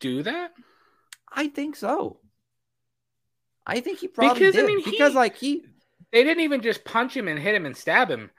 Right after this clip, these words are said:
Speaker 1: He took bullets.
Speaker 2: He took
Speaker 1: He took it,
Speaker 2: bullets.
Speaker 1: like, four or five shots to, like, his abdomen and to his arm. And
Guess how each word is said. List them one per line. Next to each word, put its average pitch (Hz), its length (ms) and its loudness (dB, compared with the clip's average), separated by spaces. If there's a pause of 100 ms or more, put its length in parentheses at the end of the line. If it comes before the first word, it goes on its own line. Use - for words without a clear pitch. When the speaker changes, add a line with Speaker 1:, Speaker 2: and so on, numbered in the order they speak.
(400)
Speaker 1:
He 370 280 4
took 370 280 0 (420)
bullets. 381 580 6 (300)
Speaker 2:
He 190 160 -2
took 349 160 0
Speaker 1:
He 339 80 2
took 339 300 2
it, 254 140 0
Speaker 2:
bullets. 202 100 -16
Speaker 1:
like, 233 280 0
four 311 400 -4
or 320 60 -2
five 320 420 -2
shots - 640 -4 (400)
to, 277 140 0
like, 202 480 -4
his 247 240 -8 (100)
abdomen 196 640 -6
and 147 200 -14
to 196 160 -8
his 175 220 -10
arm. 190 460 -2
And 135 220 -12